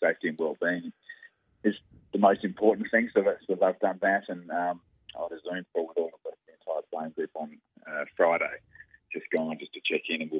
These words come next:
continue to do that over the next couple of days. And, um, you know, we've got skeletal staff in football. Um, around twenty percent of the staff, uh,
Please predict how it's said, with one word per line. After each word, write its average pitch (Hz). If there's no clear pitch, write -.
continue 80
to 73
do 78
that 78
over 78
the 80
next 78
couple -
of -
days. 78
And, 76
um, 76
you 80
know, 78
we've 78
got -
skeletal 90
staff 90
in 92
football. 85
Um, 82
around 82
twenty 90
percent -
of -
the -
staff, 87
uh, 85